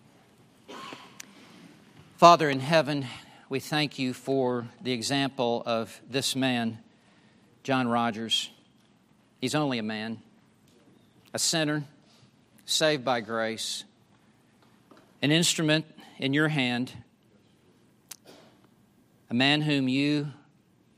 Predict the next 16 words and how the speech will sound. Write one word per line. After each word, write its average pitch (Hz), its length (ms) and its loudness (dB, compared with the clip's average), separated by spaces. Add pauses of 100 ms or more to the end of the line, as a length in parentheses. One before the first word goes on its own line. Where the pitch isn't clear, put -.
(240)
had 117 180 0
foreordained 143 720 0
good 139 160 -2
works 117 640 -8 (840)
to 139 120 -2
accomplish. 123 720 -6 (1160)
And 117 80 -6
he 139 120 -2
persevered, 180 840 0 (920)
and 131 100 -4
he 147 160 0
endured 135 580 -2 (840)
to - 80 -10
complete 143 480 -2
the 131 80 -4
tasks 139 600 0